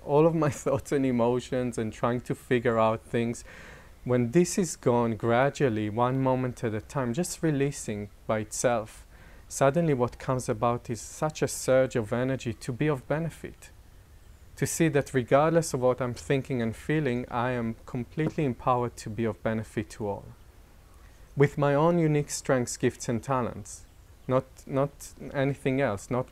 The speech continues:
making up benefit, not pretending to be compassionate. Have you tried that? Sometimes you wake up and you say, "I'll be compassionate today."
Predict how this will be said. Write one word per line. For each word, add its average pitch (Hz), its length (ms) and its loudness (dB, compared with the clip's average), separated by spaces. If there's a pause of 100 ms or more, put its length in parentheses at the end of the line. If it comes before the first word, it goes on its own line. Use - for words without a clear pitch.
making 123 500 0
up 104 220 -4
benefit, 104 600 -10 (360)
not 127 240 -2
pretending 123 640 -2
to - 140 -14
be 107 160 -6
compassionate. 110 1040 -6 (1800)
Have 113 140 -4
you 120 100 -4
tried 120 380 2
that? 139 160 -2
Sometimes 131 720 -2
you 117 120 -2
wake 117 320 0
up 127 200 0
and 113 100 -6
you 107 60 -8
say, 117 220 -6
"I'll 123 200 0
be 120 220 -2
compassionate 117 920 -2
today." 107 520 -4